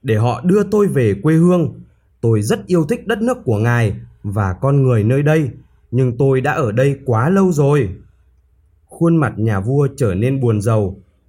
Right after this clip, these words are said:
và tôi cũng thấy cô cháu gái của ông ta cũng vậy. "Ta phải làm sao để thuyết phục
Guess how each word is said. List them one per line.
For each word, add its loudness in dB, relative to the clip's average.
và -2
tôi 0
cũng -6
thấy 2
cô 2
cháu 0
gái -2
của -4
ông -2
ta -2
cũng -2
vậy. 0
"Ta -2
phải 0
làm -2
sao 0
để -2
thuyết -2
phục -4